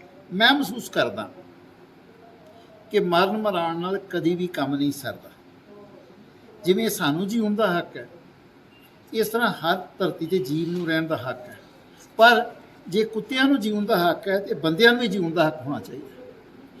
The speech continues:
ਤੇ ਇਹਦੇ ਲਈ ਜਿਹੜਾ ਸਾਡੀ ਸਟੇਟ ਹੈ, ਉਹ ਪੂਰੀ ਤਰ੍ਹਾਂ ਜ਼ਿੰਮੇਵਾਰ ਹੈ। ਪਹਿਲਾਂ ਦੋ ਹਜ਼ਾਰ ਇੱਕ 'ਚ ਕਾਨੂੰਨ ਬਣਿਆ ਸੀ, ਮੈਂ ਇਹਦੇ ਨਾਲ ਜੁੜਿਆ ਹੋਇਆ।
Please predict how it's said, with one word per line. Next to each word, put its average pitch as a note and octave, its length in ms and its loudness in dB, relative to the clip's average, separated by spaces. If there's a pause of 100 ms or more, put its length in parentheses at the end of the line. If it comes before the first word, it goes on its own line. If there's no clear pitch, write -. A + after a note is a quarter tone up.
(180)
ਤੇ A3 80 2
ਇਹਦੇ C4+ 360 4
ਲਈ E3 340 2 (760)
ਜਿਹੜਾ G#3 240 4
ਸਾਡੀ D#3+ 300 0
ਸਟੇਟ A#3+ 500 2
ਹੈ, D#3+ 300 -4 (1600)
ਉਹ G3 80 2
ਪੂਰੀ G#3+ 300 -2
ਤਰ੍ਹਾਂ G3 260 -2
ਜ਼ਿੰਮੇਵਾਰ C3+ 520 2
ਹੈ। C#3 160 -10 (880)
ਪਹਿਲਾਂ G#3+ 260 4
ਦੋ E3 340 4
ਹਜ਼ਾਰ G3 340 0 (120)
ਇੱਕ E3+ 220 2
'ਚ - 60 -12
ਕਾਨੂੰਨ F#3+ 340 -6
ਬਣਿਆ E3 300 2
ਸੀ, A#3 160 -8 (1700)
ਮੈਂ F3 340 2
ਇਹਦੇ D#3+ 220 0
ਨਾਲ D3+ 180 0
ਜੁੜਿਆ C3 320 0
ਹੋਇਆ। D#3+ 300 0